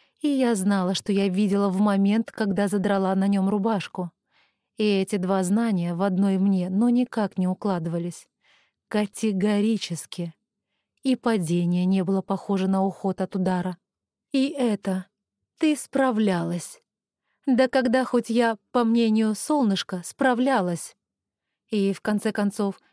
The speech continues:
никуда не делся таинственным образом его подбитый глаз и разбитый нос. Вернее, делись, но не таинственным образом,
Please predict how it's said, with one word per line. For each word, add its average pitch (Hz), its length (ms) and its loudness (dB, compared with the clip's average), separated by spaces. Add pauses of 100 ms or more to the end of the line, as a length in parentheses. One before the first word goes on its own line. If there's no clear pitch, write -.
никуда 226 460 2
не 214 160 2
делся 208 400 -2
таинственным 196 640 0
образом 196 380 -2
его 190 260 -2
подбитый 196 460 -2
глаз 196 380 -2
и 214 40 -2
разбитый 196 460 -2
нос. 208 380 -2 (800)
Вернее, 247 540 2
делись, 196 600 -2
но 185 260 -2
не 180 140 -2
таинственным 202 760 -2
образом, 180 440 -4